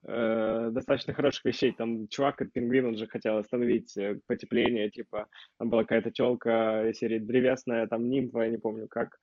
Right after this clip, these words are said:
И она там хотела озеленить планету. И мы болеем, должны болеть за чувака, который, типа,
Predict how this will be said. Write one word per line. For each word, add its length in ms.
И 400
она 320
там 140
хотела 760
озеленить 460
планету. 500
И 120
мы 180
болеем, 520
должны 240
болеть 260
за 80
чувака, 360
который, 320
типа, 560